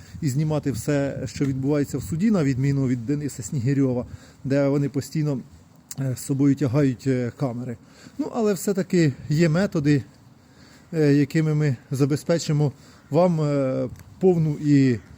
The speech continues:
ну, до-, повний доступ до, е, матеріалів цієї справи. Наша боротьба триває.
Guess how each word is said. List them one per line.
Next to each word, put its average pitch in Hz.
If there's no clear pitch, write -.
ну, 214
до-, 135
повний 180
доступ 160
до, 131
е, 139
матеріалів 180
цієї 151
справи. 131
Наша 180
боротьба 151
триває. 170